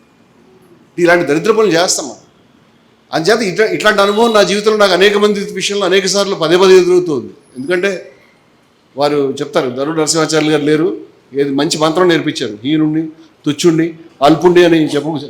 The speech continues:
ఆ మాట అనుకుంటే ప్రతిరోజు మనకు బుద్ధి వస్తుంది. అందువల్ల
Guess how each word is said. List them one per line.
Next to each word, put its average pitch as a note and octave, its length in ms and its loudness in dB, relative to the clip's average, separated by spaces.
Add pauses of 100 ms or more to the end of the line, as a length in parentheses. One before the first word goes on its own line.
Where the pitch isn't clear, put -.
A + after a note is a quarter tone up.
ఆ D3 100 2
మాట D#3 200 2
అనుకుంటే F3 340 2
ప్రతిరోజు E3 400 -2
మనకు D#3+ 180 -2
బుద్ధి D3 180 -2
వస్తుంది. A2 280 -8 (880)
అందువల్ల G#3 680 4